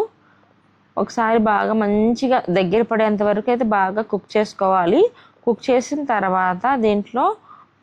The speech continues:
నేను మసాలాస్ ఏం వేయలేదు, ఇప్పుడు వేసుకోవాలండి. పసుపు తగినంత వేసుకోవాలి. దీనికి కారం ఎక్కువ అస్సలు పట్టదు. ఒకవేళ మీకు కారం ఎక్కువ తినని వాళ్ళు ఉంటే దీంట్లో అసలు వేసుకోమాకండి. రెండు పచ్చిమిరపకాయలు వేసుకుంటే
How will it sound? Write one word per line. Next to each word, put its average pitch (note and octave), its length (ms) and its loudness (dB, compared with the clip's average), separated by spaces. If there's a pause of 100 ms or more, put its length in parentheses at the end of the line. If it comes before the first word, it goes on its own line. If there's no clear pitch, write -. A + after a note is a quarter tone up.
నేను A#3+ 240 2 (200)
మసాలాస్ B3+ 680 0 (160)
ఏం G#3+ 560 2
వేయలేదు, A3 680 2
ఇప్పుడు A3+ 300 0
వేసుకోవాలండి. G3 960 0 (1080)
పసుపు G#3 520 -2 (540)
తగినంత G#3+ 440 0
వేసుకోవాలి. F#3+ 880 2 (500)
దీనికి C#4 360 2
కారం B3+ 520 0
ఎక్కువ A#3 400 -2
అస్సలు A#3 340 -2
పట్టదు. G#3 520 0 (480)
ఒకవేళ B3 400 2
మీకు C#4+ 240 -2
కారం A#3 520 0
ఎక్కువ G#3 280 -2
తినని A#3+ 340 0
వాళ్ళు A3+ 260 2
ఉంటే G#3+ 280 0
దీంట్లో A#3 480 0
అసలు A3 220 -4
వేసుకోమాకండి. G3 840 0
రెండు A3 240 2
పచ్చిమిరపకాయలు G#3+ 680 0
వేసుకుంటే F#3+ 400 -2